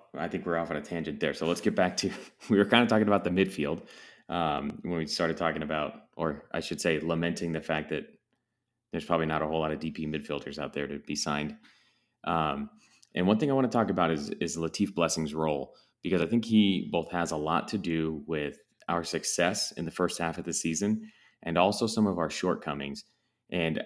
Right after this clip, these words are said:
I, I do think his role is really interesting, and I think it wasn't planned to be this way, but, um,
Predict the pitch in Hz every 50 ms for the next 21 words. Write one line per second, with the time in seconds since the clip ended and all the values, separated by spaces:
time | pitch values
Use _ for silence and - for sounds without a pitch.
0 | - - 87 - - 90 85 - 104 110 120 - - 113 - 107 90 85 92 95
1 | 92 95 90 76 78 82 90 87 85 85 87 98 107 107 107 - 110 92 80 78
2 | 76 - - 90 - - - _ _ _ _ - 90 87 - 85 87 85 85 -
3 | - - - - 82 80 80 85 90 - - 80 - - - 92 101 - - -
4 | 104 104 113 113 107 - - - 80 76 - - - - _ _ _ _ _ _
5 | _ _ _ _ - 87 87 82 80 78 73 71 71 73